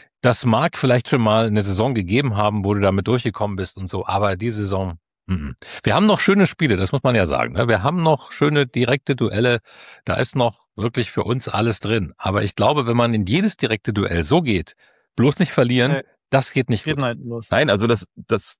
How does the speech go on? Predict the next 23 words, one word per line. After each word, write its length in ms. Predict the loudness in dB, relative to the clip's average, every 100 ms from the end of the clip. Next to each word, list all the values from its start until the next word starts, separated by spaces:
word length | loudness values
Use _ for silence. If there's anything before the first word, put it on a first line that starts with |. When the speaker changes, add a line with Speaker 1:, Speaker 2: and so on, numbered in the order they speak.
| -4
Speaker 3:
das 200 | -2 2
zeigt 240 | 0 2
ja, 340 | 4 4 4
ähm, 320 | 2 0 -2 -6 -12 -12
d-, 80 | -12 -12
wo 260 | -10 -2 2
wir 80 | 2
gerade 140 | 2
das 160 | 0 0
Beispiel 400 | 0 0 -2 0
M 140 | 0
S 100 | 0
V 100 | 0
Duisburg 400 | 0 -2 -4 -4
hatten. 320 | -4 -2 -4
Also 240 | -4 -4 -4
das, 240 | -4 -6 -16 -20 -20 -6
das 180 | -6 -4
ein 60 |
M 180 | 0 2
S 120 | 2
V, 420 | 0 2 2 2 2
ähm, 560 | 0 0 -6 -8 -16